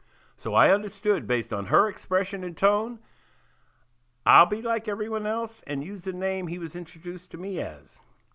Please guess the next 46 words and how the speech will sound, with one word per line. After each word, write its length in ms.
Because 240
I 120
love 280
them 220
dearly 380
and 120
I 120
want 240
to 60
be 140
free 380
of 160
any 240
negative 480
association, 680
and 160
I 100
believe 340
they 120
want 240
the 120
same 240
for 140
me. 340
Have 120
you 80
ever 140
experienced 540
anything 340
like 260
that? 280
Now, 300
can 180
we 180
agree 460
names 420
are 140
an 120
important 560
aspect 500
of 120
your 140
life 360
because 360
it's 240
you? 340